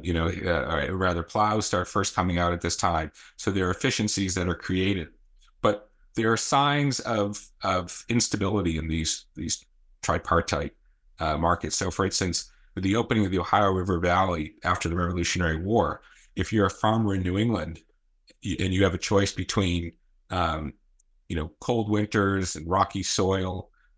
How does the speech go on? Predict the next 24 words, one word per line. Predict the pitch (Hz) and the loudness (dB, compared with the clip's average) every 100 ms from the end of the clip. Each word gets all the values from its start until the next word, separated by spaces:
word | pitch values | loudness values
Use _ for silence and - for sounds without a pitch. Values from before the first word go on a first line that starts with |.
| - | -6
um, | 92 85 85 - | -2 0 -2 -4
or | 98 101 98 92 | -2 2 2 2
the | 87 85 | 0 -4
fertile | - 110 101 90 90 | 2 2 2 0 -4
land | 101 95 92 92 87 | -4 -2 0 0 -2
of | 82 | -2
the | 87 80 | 0 0
Ohio | 73 90 92 | 2 2 4
River | 85 85 80 | 2 -2 -2
Valley, | 85 90 90 76 76 _ _ _ - | 0 2 0 -6 -12 _ _ _ -6
um, | 90 85 78 80 73 - | -2 0 -2 -4 -8 -8
you're | 92 90 | -2 -2
gonna | 87 | -2
choose | - 98 90 | -2 -2 -2
to | - | -2
go | 87 | 0
out | 85 | 0
to | 90 | -2
the | |
Ohio | 85 87 87 | 0 2 2
River | 78 80 80 | 2 -2 0
Valley. | 80 90 82 69 | 2 2 2 -4
And | 80 | -6
so | - 95 82 | -2 0 -2